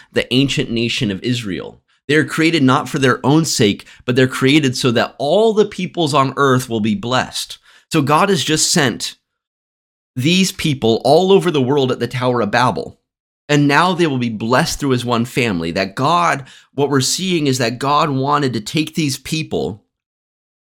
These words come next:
that he has created, his image bearers, and he wants to send them all over the world, and he wants to bless them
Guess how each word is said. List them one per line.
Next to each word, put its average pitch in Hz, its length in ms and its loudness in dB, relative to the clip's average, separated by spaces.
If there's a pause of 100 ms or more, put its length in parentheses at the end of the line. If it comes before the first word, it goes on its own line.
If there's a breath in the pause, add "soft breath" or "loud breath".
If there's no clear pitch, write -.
(280)
that 98 120 -4
he 139 180 0
has 156 140 2
created, 127 500 2
his 127 360 2
image 147 420 0
bearers, 80 640 2 (680)
and 127 100 4
he 131 100 8
wants 127 360 2
to 139 120 -2
send 165 440 -2
them 117 260 0 (300 loud breath)
all 156 360 2
over 143 260 6
the 120 100 4
world, 87 460 -2 (220 loud breath)
and 156 80 2
he 147 60 4
wants 139 260 -2
to 131 80 0
bless 131 500 0
them 113 340 0